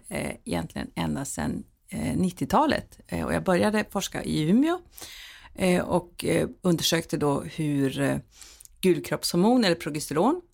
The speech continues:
påverkade kvinnor med P M S, och då var vi väldigt fokuserade på att se hur nedbrytningsprodukter till gulkroppshormonet, vad det hade för inverkan. Och sen så har jag liksom haft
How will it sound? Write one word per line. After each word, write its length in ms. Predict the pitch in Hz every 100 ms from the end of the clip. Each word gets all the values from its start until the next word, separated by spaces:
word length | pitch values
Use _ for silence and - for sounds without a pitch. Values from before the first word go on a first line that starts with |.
| -
påverkade 500 | 220 202 202 208 196
kvinnor 300 | - 190 180
med 380 | 170 165 - -
P 100 | 185
M 120 | 165
S, 200 | 165 -
och 260 | 170 - -
då 360 | 165 165 185 175
var 140 | 170
vi 120 | 165
väldigt 340 | 160 165 175 175
fokuserade 560 | 233 220 202 165 143
på 100 | -
att 120 | 143
se 240 | - 147 131
hur 260 | 156 139 -
nedbrytningsprodukter 1400 | 160 160 160 147 143 147 - 147 - - 262 277 - -
till 320 | - - - - - - - _ -
gulkroppshormonet, 1000 | 151 - 120 - 135 131 131 - - -
vad 120 | -
det 40 |
hade 160 | 160 -
för 120 | -
inverkan. 580 | 64 58 - 156 - -
Och 140 | 185
sen 260 | - 196 180
så 300 | 185 220 208 - - - -
har 120 | -
jag 120 | 208 208
liksom 560 | 208 - 196 190 - - _ _
haft 380 | - 185 175